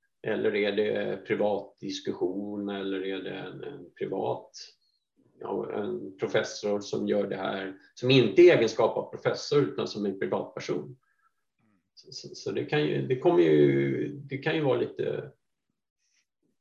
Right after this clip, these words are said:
lite svårare diskussioner ibland, men det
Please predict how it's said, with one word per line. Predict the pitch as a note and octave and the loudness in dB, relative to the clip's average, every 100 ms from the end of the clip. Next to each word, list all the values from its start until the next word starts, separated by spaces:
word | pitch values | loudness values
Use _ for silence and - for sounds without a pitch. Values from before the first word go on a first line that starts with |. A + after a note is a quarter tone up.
| _ _ _ _ - | _ _ _ _ 4
lite | F3+ - C#3+ | 6 6 0
svårare | C#3+ G#2+ G2+ G2+ G2+ G2+ A2+ - _ _ _ - | 2 4 4 2 -2 -6 -12 -18 _ _ _ -4
diskussioner | A2 - G#2+ G2+ G2+ | -2 -2 -2 -2 -2
ibland, | G2 F#2+ G2 G2+ A#2 | -4 -8 -8 -8 -6
men | A2 A2+ | -6 -6
det | A#2 A#2+ A#2+ A#2 | -6 -6 -6 -10